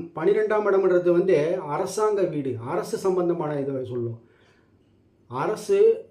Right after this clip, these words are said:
அரசு வந்து இவருக்கு ஊழியம் செய்யும், அந்த எம் எல் ஏவுக்கு, அந்த எம் பிக்கு, அந்த மினிஸ்டருக்கு.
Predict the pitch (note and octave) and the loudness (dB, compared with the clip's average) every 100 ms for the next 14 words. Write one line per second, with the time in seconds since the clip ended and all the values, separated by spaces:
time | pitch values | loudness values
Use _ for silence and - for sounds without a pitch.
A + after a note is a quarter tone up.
0 | - C3+ F3 A3 A#3+ G3 G#3+ A#3+ G3 G#3+ | -12 -4 -2 0 4 4 4 2 0 -2
1 | - F3+ G3 A#3+ A3+ F#3+ C#3+ C3 A#2 - | 4 4 4 4 4 4 2 -4 -8 -10
2 | C3 C3+ C#3 E3 F3+ E3+ C#3+ - - - | -4 -2 0 4 6 8 4 -2 -10 -20
3 | _ C3+ C3+ C3+ F3 E3+ F#3+ C3 B2+ - | _ -4 0 0 0 0 -2 0 -6 -6
4 | C#3+ C#3+ C#3 C3+ B2+ A#2+ A#2+ D3+ G3 - | -2 2 4 4 0 -4 -2 2 2 2
5 | - A#2 | 0 -2